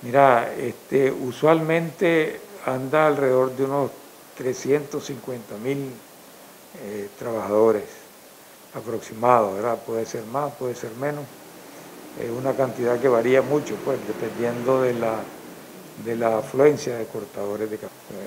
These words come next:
Ahora, pues, yo entiendo que mucha gente se ha estado, ha estado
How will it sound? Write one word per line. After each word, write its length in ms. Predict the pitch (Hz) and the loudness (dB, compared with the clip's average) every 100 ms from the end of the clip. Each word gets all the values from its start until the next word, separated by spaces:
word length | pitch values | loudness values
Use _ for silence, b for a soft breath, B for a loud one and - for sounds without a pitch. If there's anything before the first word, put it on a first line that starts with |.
| 98 | -6
Ahora, 360 | 101 113 165 135 | 4 6 8 6
pues, 200 | 117 135 | 4 2
yo 120 | 123 127 | 2 -2
entiendo 440 | 117 139 135 139 | 0 0 2 2
que 120 | 123 | 2
mucha 280 | 120 120 127 | -4 -2 0
gente 300 | 131 127 120 | 0 0 -2
se 120 | 143 | 0
ha 40 | 131 | -2
estado, 540 | - 135 135 131 107 - - - - - - - - - - - | 0 6 8 10 6 0 -16 -20 -20 -20 -20 -20 -20 -20 -18 -10
ha 100 | 123 | -8
estado 800 | - - 123 131 135 127 110 | -6 0 6 8 10 8 4